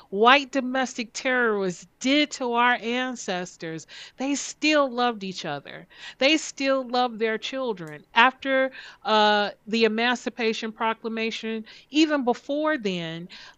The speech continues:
um, in the Freedmen Bureau records, you could see where they had written letters looking for their loved ones.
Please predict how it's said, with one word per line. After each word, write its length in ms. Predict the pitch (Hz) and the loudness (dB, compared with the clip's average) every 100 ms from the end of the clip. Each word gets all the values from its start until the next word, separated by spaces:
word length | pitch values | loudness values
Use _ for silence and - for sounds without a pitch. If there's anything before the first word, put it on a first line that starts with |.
| - | -4
um, 460 | 202 190 180 180 185 | 0 2 0 -4 -2
in 160 | 247 | -2
the 80 | 247 | 0
Freedmen 520 | 226 - 285 285 254 | -2 -2 -4 -2 -4
Bureau 320 | 226 233 226 214 | -4 -2 0 0
records, 440 | 220 247 220 202 | 0 0 -2 -4
you 60 | 254 | -6
could 140 | 254 | -6
see 200 | - 247 | -4 -4
where 140 | 208 | -4
they 140 | 202 220 | -2 -2
had 240 | 226 196 | 0 -2
written 340 | 208 208 185 202 | -2 -4 -6 0
letters 580 | 226 240 190 170 170 | 2 2 0 -4 -8
looking 320 | 208 226 233 220 | -6 -6 -6 -8
for 180 | 220 | -6
their 180 | 202 202 | -4 -4
loved 380 | 202 214 220 180 | -4 -2 -2 -4
ones. 640 | 143 139 135 _ - - | -14 -14 -18 _ -18 -18